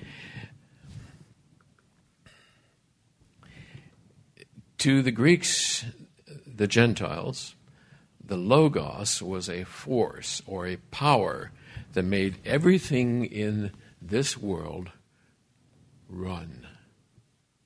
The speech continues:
and gave it meaning.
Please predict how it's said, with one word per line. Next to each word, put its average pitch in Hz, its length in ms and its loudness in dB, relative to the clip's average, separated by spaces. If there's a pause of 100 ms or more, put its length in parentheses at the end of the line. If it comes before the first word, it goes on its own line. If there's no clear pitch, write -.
(680)
and 98 320 -8
gave 117 300 0
it 127 160 -4 (800)
meaning. 98 420 -6